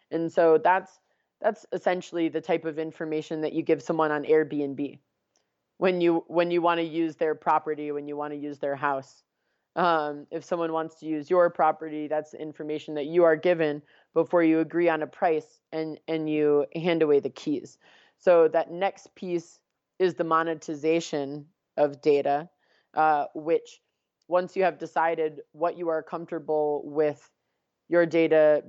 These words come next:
being, uh, shared for and with whom and for what,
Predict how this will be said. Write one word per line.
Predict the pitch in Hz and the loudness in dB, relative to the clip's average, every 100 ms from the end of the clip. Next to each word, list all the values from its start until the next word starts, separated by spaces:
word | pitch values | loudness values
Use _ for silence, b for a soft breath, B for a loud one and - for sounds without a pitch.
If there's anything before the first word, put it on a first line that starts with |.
| - | -6
being, | 160 156 151 147 147 147 | -4 -2 -4 -6 -8 -4
uh, | 160 139 | 0 0
shared | 156 - 175 156 147 | -2 0 2 2 0
for | - 233 220 196 202 202 _ - | -2 0 2 2 -2 -8 _ -8
and | 151 147 | -6 -4
with | 143 139 | -6 -6
whom | - 214 190 | -6 -4 -2
and | 156 139 | -4 -4
for | 147 139 | -2 0
what, | 135 180 - | 2 2 2